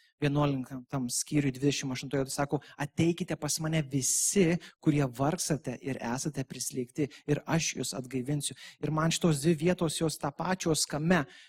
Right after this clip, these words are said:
kad būtent Dievas sako, "Aš tave atgaivinsiu." Ne vieta,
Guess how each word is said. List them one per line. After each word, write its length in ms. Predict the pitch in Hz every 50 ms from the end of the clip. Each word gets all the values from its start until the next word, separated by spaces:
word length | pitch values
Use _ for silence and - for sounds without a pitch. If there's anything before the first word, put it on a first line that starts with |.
| _ _
kad 140 | - 156 147
būtent 420 | 127 156 185 180 - 165 151 123
Dievas 420 | - 143 165 208 202 175 165 147 -
sako, 240 | 143 143 - 156 -
"Aš 240 | - 156 180 185 - -
tave 220 | - 151 127 135
atgaivinsiu." 560 | 123 - - 135 123 117 131 127 127 - 131 - - - -
Ne 240 | 151 156 156 165 170
vieta, 440 | 165 196 185 165 - - 143 147